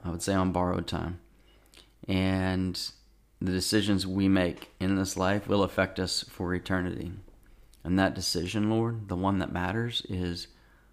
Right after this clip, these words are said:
what did we do with your son, Jesus? Did we accept him as our Lord and Savior? We know who he was. We read about him. We can read in the Bible, and we can read outside of the Bible to learn what kind of a man he was, that he was a man, and also God. He performed miracles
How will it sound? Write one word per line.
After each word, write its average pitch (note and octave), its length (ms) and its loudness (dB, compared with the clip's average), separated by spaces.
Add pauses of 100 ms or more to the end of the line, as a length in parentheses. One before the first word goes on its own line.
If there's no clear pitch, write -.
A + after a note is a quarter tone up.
(140)
what G2 140 2
did G2+ 120 2
we F#2 80 0
do F#2+ 220 2
with F2+ 160 -2
your E2+ 100 -6
son, D#2 320 -4
Jesus? - 560 -10 (720)
Did G#2+ 80 2
we A2 100 6
accept - 340 2
him G2+ 120 2
as G2 120 2
our F#2+ 120 4
Lord F#2+ 200 0
and G2+ 140 -2
Savior? E2+ 300 0
We G#2 100 0
know A2+ 160 2
who F#2 80 2
he F2 100 0
was. F#2+ 300 -4
We G2+ 80 -2
read F2+ 240 -2
about F#2+ 240 2
him. G2+ 160 -2 (500)
We F#2 120 -2
can F#2 160 -2
read F2+ 260 0
in F2 200 -4
the F2 40 -2
Bible, G2+ 320 0
and G#2+ 100 -2
we F#2 80 -2
can F#2+ 140 -4
read F#2+ 240 0
outside G#2 380 -2
of E2+ 40 -2
the E2+ 60 -4
Bible E2+ 400 -4 (420)
to - 100 -10
learn F#2 220 0
what F2 140 -4
kind F2 180 0
of E2+ 60 -2
a F2 80 -4
man F#2 280 0
he F2 100 0
was, F2+ 360 -4
that G#2+ 120 0
he A#2 100 4
was G#2+ 220 2
a F2+ 40 -2
man, F#2 320 -2 (720)
and F#2+ 120 0
also F#2 240 2
God. G2+ 300 0
He E2+ 60 -2
performed F2+ 460 -2
miracles G#2 640 -4